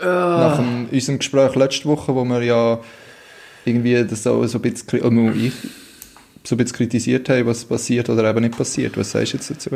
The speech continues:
Speaker 1: Ja, du, äh, pff, ehrlich gesagt, das ist mir im Fall ein bisschen egal. Also, das ist mir nicht egal, wie es mit der Pandemie weitergeht, aber ich we-, eben, äh, f-, für mich ändert sich in dem Sinn wenig, ausser dass ich nicht kann gehen.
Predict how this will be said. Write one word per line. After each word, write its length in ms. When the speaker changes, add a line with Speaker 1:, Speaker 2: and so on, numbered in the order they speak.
Speaker 1:
Ja, 560
du, 500
äh, 180
pff, 140
ehrlich 240
gesagt, 240
das 100
ist 60
mir 140
im 80
Fall 160
ein 60
bisschen 360
egal. 460
Also, 300
das 140
ist 60
mir 80
nicht 140
egal, 320
wie 40
es 80
mit 100
der 160
Pandemie 480
weitergeht, 380
aber 360
ich 200
we-, 220
eben, 140
äh, 280
f-, 180
für 160
mich 180
ändert 420
sich 140
in 100
dem 220
Sinn 320
wenig, 760
ausser 320
dass 180
ich 100
nicht 320
kann 240
gehen. 440